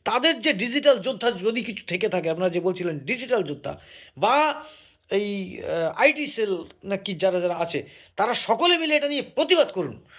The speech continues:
প্রতিবাদ করুন। অন্তত নিজেদের অস্তিত্ব রক্ষার্থে, অর্থাৎ আপনি যে দলটাকে ভালোবেসে করেন, আপনি যে, আপনি যে মাননীয় মুখ্যমন্ত্রী মমতা বন্দ্যোপাধ্যায়কে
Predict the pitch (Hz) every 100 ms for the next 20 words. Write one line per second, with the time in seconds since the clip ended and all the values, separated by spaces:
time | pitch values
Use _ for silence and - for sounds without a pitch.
0 | - _ - 349 349 302 - 147 107 95
1 | _ _ _ _ _ _ _ _ _ _
2 | _ _ _ _ - 240 269 330 330 202
3 | 247 349 320 226 220 320 - 262 - 208
4 | - 135 - _ 180 190 302 - - -
5 | - 220 185 302 277 196 208 214 214 151
6 | 175 254 262 196 - 147 127 - _ _
7 | _ _ _ - _ - 208 302 302 165
8 | 156 - - - 190 254 285 240 233 247
9 | 233 202 202 226 220 185 190 180 185 185
10 | 180 180 165 160 151